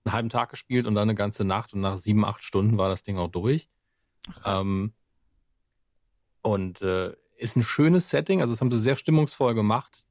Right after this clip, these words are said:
Speaker 1: den, den Kalten Krieg darzustellen. Man ist auch an relevanten Schauplätzen, man ist in, in Ostberlin, man ist auf Kuba, äh, natürlich noch in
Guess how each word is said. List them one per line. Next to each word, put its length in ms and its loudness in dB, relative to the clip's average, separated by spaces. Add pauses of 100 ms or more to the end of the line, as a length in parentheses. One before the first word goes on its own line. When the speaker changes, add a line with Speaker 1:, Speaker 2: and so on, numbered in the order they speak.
Speaker 1:
den, 380 -2
den 160 0
Kalten 300 -2
Krieg 220 -4
darzustellen. 640 -2
Man 180 2
ist 140 -10
auch 220 -2
an 320 -6
relevanten 720 0
Schauplätzen, 720 0
man 240 0
ist 280 -12
in, 320 -12
in 320 -16
Ostberlin, 720 2
man 200 2
ist 320 -10
auf 240 -6
Kuba, 720 -2 (440)
äh, 180 -4
natürlich 420 -2
noch 160 -4
in 240 -6